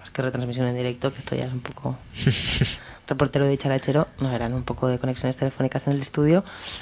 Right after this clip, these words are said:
Speaker 1: con la manifestación nocturna para mujeres lesbianas y trans, ¿no? Del set de març,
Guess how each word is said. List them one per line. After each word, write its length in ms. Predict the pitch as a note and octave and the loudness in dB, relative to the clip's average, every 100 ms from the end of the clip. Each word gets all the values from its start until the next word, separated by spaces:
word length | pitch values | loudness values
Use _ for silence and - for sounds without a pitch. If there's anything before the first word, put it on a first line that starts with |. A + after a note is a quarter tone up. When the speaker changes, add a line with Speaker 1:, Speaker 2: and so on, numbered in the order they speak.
| - | 2
Speaker 1:
con 100 | D3+ | 6
la 80 | D3+ | 6
manifestación 580 | D3+ D3 C#3 - - C3+ | 6 4 0 -4 -2 0
nocturna 480 | C#3 - C3+ C3+ C3+ | 0 0 2 2 2
para 180 | D3 | 2
mujeres 340 | C#3 B2+ B2 B2+ | 2 0 0 0
lesbianas 420 | C3+ C3 C3+ B2+ | -2 0 0 0
y 40 | |
trans, 460 | C3 B2+ B2+ B2+ - - - - - - | -2 -2 -2 -4 -10 -18 -20 -20 -12 -2
¿no? 180 | - | 0
Del 220 | - C#3+ B2+ | 0 -2 -2
set 160 | B2+ | -2
de 120 | B2 | 0
març, 400 | B2 B2 - - | 2 2 0 -4